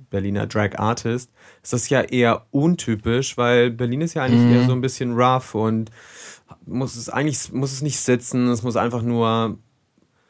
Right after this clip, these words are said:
Speaker 1: äh,
Speaker 2: Lustig.
Speaker 1: eine Aussage haben, ja, lustig sein oder eine Aussage haben.
Speaker 2: Mhm.
Speaker 1: Woher glaubst du, kommt dein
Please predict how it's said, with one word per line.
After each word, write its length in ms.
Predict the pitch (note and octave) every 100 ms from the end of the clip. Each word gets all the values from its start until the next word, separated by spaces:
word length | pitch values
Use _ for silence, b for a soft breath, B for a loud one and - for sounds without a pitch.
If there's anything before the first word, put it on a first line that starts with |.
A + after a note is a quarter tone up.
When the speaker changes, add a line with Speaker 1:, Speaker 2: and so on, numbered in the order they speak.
| _ _ _ -
Speaker 1:
äh, 60 | A2+
Speaker 2:
Lustig. 280 | A2 G2
Speaker 1:
eine 80 | B2
Aussage 540 | A2+ A#2+ B2 A2+ A2+ A2
haben, 380 | G#2+ G#2+ A2+
ja, 120 | A#2+ A#2
lustig 420 | C3+ F3+ E3+ C3+
sein 300 | C#3 B2+ B2+
oder 120 | A#2
eine 180 | A2+ -
Aussage 560 | C3+ - B2+ A#2+ A2
haben. 420 | A2+ A2+ A2+ A#2 A#2
Speaker 2:
Mhm. 420 | A2 G#2 G#2 A2+
Speaker 1:
Woher 340 | C#3 D#3 E3
glaubst 400 | B2+ C3 C3 -
du, 80 | C3+
kommt 520 | - C3 B2+ B2+ B2+
dein 800 | A2 A2 A#2 A#2+ A#2+ A#2+ A#2+ B2